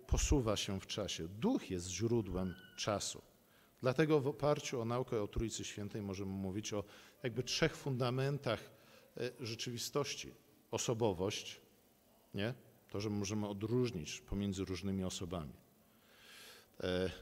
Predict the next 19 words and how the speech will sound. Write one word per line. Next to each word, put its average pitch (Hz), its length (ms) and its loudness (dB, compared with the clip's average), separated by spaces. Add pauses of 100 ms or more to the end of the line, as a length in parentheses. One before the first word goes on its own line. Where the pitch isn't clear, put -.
a 143 80 2
w 139 40 4
związku 139 280 0
z - 100 -4
tym 196 160 2
też - 200 0
możemy 131 260 0
pod-, 127 200 -4
odróżnić 123 520 -4
pomiędzy 101 360 -6
różnymi 101 340 -2
przedmiotami, 98 640 -4 (380)
nie? 107 220 -2 (2000)
Dwa, 151 680 8 (600)
mamy 131 200 6
Syna, 139 440 4
który 110 220 -4
jest 107 120 0
źródłem 123 680 2